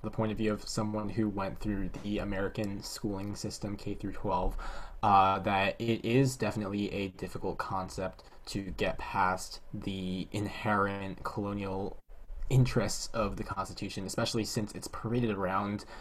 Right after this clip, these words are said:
and propagandized so much in our education system as something that brought freedom or whatever other random stuff they want to peddle. Um,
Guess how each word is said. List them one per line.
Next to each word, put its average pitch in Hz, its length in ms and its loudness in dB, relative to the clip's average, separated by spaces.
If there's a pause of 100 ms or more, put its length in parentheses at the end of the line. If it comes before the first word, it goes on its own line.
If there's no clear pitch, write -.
(200)
and 98 340 0
propagandized 101 840 0
so - 320 -2
much 95 260 -4
in 101 120 -6
our 92 100 -2
education - 500 -6
system 95 380 -6
as 90 260 -2
something 101 420 -4
that 98 280 0
brought 107 320 6
freedom 98 600 -2 (380)
or 95 440 6 (120)
whatever 104 460 4
other 98 560 -2
random 95 640 -4
stuff - 240 -8
they 92 120 -4
want 92 200 -6
to - 60 -12
peddle. 151 320 2 (840)
Um, 139 380 8